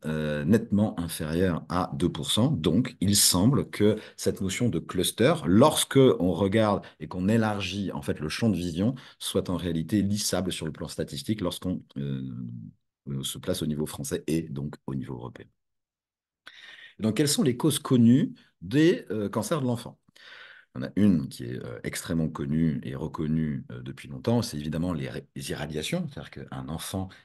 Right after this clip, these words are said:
qui est traité par, euh, radiothérapie, on sait que son risque de cancer secondaire est important. Et donc aujourd'hui, on, c'est des, c'est des informations qu'on prend, mm,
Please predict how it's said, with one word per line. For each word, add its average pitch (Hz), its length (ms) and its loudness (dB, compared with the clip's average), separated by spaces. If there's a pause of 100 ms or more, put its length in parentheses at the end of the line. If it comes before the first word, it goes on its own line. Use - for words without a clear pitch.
qui - 160 -12
est - 80 -14
traité 85 560 0 (300)
par, 65 360 -6
euh, 64 140 -10
radiothérapie, 69 680 -4
on - 60 -4
sait - 180 2
que - 60 -4
son 73 120 -4
risque - 260 -2
de - 80 -6
cancer 76 300 -6
secondaire 69 440 -6
est 64 140 -10
important. - 340 -6
Et - 60 -6
donc 98 180 -2
aujourd'hui, 69 340 -2
on, 95 160 -2 (220)
c'est - 140 -10
des, 62 280 -10
c'est - 160 -8
des 67 80 -4
informations 64 400 -6
qu'on - 100 -6
prend, 92 160 -4
mm, - 640 -6